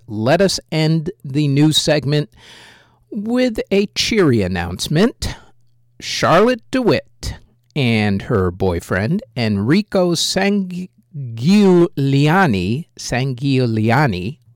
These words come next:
wow, say that five times fast, they have actually announced their engagement.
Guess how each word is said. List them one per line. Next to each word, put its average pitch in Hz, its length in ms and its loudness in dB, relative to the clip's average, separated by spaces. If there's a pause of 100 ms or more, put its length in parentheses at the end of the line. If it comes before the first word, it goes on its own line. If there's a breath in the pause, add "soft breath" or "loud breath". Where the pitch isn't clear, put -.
wow, - 420 -4
say - 260 -8
that - 220 -4
five 82 220 -8
times - 300 -12
fast, - 460 -10 (960 loud breath)
they 131 240 2
have 208 100 2
actually 180 500 4
announced 127 440 0
their 147 200 4
engagement. 151 1300 -2